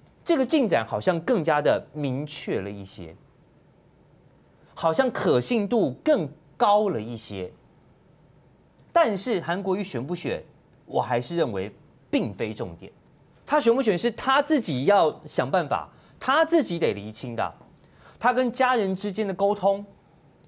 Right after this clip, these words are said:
他跟幕僚之间的沟通，他跟友人或说支持者之间的沟通，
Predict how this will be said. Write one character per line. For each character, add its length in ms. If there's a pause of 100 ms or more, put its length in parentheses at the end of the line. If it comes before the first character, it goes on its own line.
(360)
他 200
跟 220
幕 380
僚 200
之 220
间 140
的 80
沟 180
通， 320 (580)
他 240
跟 380 (180)
友 380
人 320
或 200
说 140
支 420
持 400
者 220
之 200
间 160
的 80
沟 200
通， 260